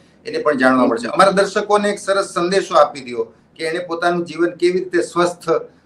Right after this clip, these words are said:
Speaker 1: અને તંદુરસ્ત રાખવું.
Speaker 2: અ, ઓછા વાક્યમાં કહી શકાય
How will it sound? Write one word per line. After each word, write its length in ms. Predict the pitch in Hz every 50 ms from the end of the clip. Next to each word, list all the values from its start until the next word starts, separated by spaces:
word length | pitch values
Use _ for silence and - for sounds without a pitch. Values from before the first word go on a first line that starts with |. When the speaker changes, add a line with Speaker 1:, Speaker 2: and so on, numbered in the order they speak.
| _ -
Speaker 1:
અને 140 | 135 127
તંદુરસ્ત 520 | - 160 180 180 175 160 143 135 - - 120
રાખવું. 380 | 110 110 107 - - _ - _ _ _ _ _ _ _ _ _ _ _ _ _ _ _ _ _ _ _ _ _ _ _ _ _ _ _ _ _ _ _ _ _ _ _ _ _ _ _ _ _ _ _ -
Speaker 2:
અ, 60 | 160 156 156 156 160 160 156 160 - _ _ _ _ -
ઓછા 360 | - 190 165 - - 202 214 214
વાક્યમાં 480 | 190 180 180 - - 202 202 196 185
કહી 220 | 165 - 165 170 165
શકાય 400 | - - 156 - 143 143 156